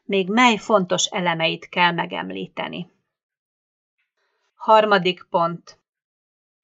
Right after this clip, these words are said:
Rousseau, a tizennyolcadik századi gondolkodó írta,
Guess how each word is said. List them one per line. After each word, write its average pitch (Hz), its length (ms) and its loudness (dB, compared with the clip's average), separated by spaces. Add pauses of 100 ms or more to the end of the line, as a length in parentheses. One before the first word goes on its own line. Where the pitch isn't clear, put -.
(180)
Rousseau, 294 480 2
a 208 160 2
tizennyolcadik 190 840 -2
századi 185 500 2
gondolkodó 180 840 2
írta, 165 640 -6